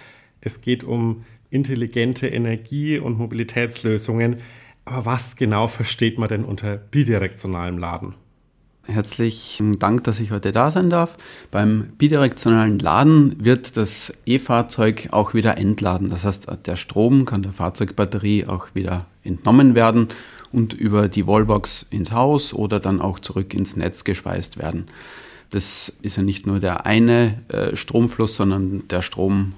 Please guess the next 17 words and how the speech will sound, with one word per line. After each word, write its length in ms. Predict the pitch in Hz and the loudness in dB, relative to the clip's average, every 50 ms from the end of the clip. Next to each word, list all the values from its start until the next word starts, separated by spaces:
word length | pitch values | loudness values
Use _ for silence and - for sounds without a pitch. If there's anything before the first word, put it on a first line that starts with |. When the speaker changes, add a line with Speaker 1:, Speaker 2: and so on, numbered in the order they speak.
| - - | -12 -6
Speaker 2:
geht 180 | - 104 98 - | -2 -2 -2 -2
auch 200 | - 92 - - | -4 -6 -4 -4
wieder 220 | 95 - 90 90 | -4 -2 -2 -4
zurück, 360 | - - - - 113 113 - - - - - - - | -6 -6 0 2 2 2 0 -6 -12 -16 -16 -8 -4
äh, 60 | 98 | -2
aus 400 | 98 92 85 - - 98 101 - | 0 0 0 2 0 0 0 0
dem 160 | 90 90 78 | -2 -2 -2
Auto 240 | 82 90 92 - 90 | -2 -4 -4 -4 -4
wieder 160 | 90 90 82 | -4 -2 -2
raus. 340 | - 98 127 170 202 - - - - - - - - - - - _ - _ | 2 4 4 4 4 0 -4 -16 -20 -18 -18 -18 -18 -20 -20 -20 _ -14 _
Und 760 | - 113 107 107 107 107 107 104 104 98 98 - - - - | -2 2 4 4 6 6 6 4 4 2 0 -2 -10 -6 -4
das 140 | - 104 - | -2 -2 -2
Fahrzeug 540 | - - 76 101 117 - - 135 117 - 107 | 0 0 2 2 2 4 2 2 2 2 2
wird 200 | 113 113 113 - | 0 0 2 2
dann 120 | 107 101 | 2 2
nicht 180 | 107 107 104 - | 2 2 2 2
nur 400 | 110 107 107 107 104 101 101 | 2 2 4 4 2 2 0